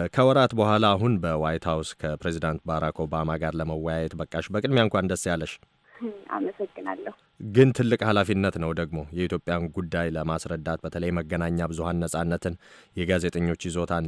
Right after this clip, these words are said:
Speaker 1: ለማስረዳት መጋበዝ። በምን ጉዳይ ላይ ተወያያችሁ ከፕሬዚዳንት ባራክ ኦባማ ጋር?
Speaker 2: ለውይይቱ የተጋበዝንበት ዋነኛው ምክንያት የወር-፣ የዓለም የፕሬስ ፍሪደም ዴይን ቀን በማስመልከት ነበር እና ዋናው የመ-፣ የመወያያ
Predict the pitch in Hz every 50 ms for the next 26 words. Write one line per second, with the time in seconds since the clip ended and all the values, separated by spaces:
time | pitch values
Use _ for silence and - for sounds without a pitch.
0 | 78 80 87 90 90 92 90 87 95 87 90 85 78 80 78 78 - 82 85 90
1 | 82 80 90 87 85 82 82 80 - - _ - - - - - _ _ _ _
2 | _ - 120 131 156 160 143 139 123 117 107 104 104 101 101 - 98 95 90 90
3 | 90 85 87 85 82 - 90 - - 85 - 85 80 78 82 78 80 80 78 76
4 | 78 76 - 80 76 80 80 78 78 76 76 76 78 - _ _ _ _ _ _
5 | _ 214 214 214 208 202 202 208 220 226 226 214 233 - - 220 - 220 196 -
6 | 196 190 - - 202 196 202 202 - - 208 202 _ - 202 196 196 202 202 202
7 | 196 202 208 208 - - 247 269 311 - _ - 202 185 185 190 185 185 - -
8 | 208 208 202 202 208 202 196 190 190 190 190 190 180 180 175 180 175 180 185 _
9 | _ _ _ _ _ _ - 214 202 202 - - - 202 190 - - 185 190 -
10 | - 190 185 180 180 180 - - 190 190 180 185 180 180 175 190 - _ 208 190
11 | - - - - _ _ 180 - _ - 185 180 180 180 190 220 277 339 370 _
12 | _ _ _ _ _ _ _ _ _ _ _ - 226 226 220 214 208 202 196 196
13 | 190 190 190 190 185 190 196 196 - _ _ _ - - 202 196 185 190 202 202
14 | 190 190 185 180 180